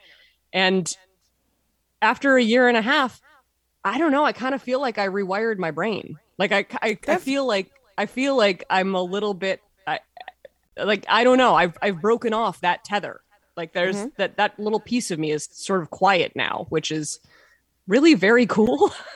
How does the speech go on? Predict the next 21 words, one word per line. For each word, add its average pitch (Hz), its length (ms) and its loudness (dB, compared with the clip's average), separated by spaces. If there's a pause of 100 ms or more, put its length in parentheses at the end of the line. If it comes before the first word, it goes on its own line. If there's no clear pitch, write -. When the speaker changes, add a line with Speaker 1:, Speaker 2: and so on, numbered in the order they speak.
(520)
Speaker 2:
That 262 160 6
is 392 220 2
very 208 320 2
cool. 165 340 -6 (400)
I - 40 -12
mean, 233 100 0
that's 320 240 -2
really 277 260 -2
hard 269 400 -4
'cause 214 140 -8
that's, 247 180 -6
like, 320 140 -12
a 277 80 -6
lifelong 233 340 -2
Speaker 1:
Yeah. 339 180 4
Speaker 2:
thing, 151 200 -12 (340)
right? 185 320 -4 (380)
And 202 120 0
I 220 120 2
think 254 240 -8 (180)
I, 220 160 6